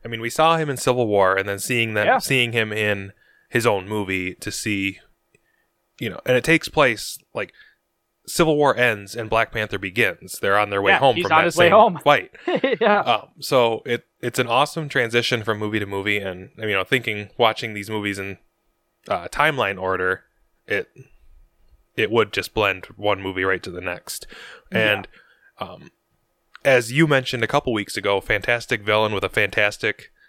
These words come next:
Speaker 1: um, motivation, not
Speaker 2: Mm-hmm.
Speaker 1: necessarily the right way to ha-, take it, because, you know, in the end of Black Panther, they do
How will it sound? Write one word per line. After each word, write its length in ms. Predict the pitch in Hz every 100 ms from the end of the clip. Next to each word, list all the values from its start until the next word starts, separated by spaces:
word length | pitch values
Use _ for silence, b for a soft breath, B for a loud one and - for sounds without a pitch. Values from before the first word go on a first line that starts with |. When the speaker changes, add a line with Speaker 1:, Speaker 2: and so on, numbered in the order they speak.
| _ -
Speaker 1:
um, 380 | 95 87 90 _ -
motivation, 800 | 123 113 131 160 - 98 87 90 -
not 240 | 113 104
Speaker 2:
Mm-hmm. 280 | - _ -
Speaker 1:
necessarily 440 | 110 147 131 101 95
the 100 | 101
right 200 | 104 101
way 140 | 104
to 80 | 95
ha-, 120 | - -
take 220 | 120 107
it, 180 | 101 - _ _ -
because, 260 | 110 113 - B B B
you 60 | 143
know, 60 |
in 120 | 123 131
the 140 | 131
end 140 | 170
of 120 | 151 110
Black 240 | 113 -
Panther, 320 | 160 156 110
they 180 | 104 107
do 500 | 101 127 113 101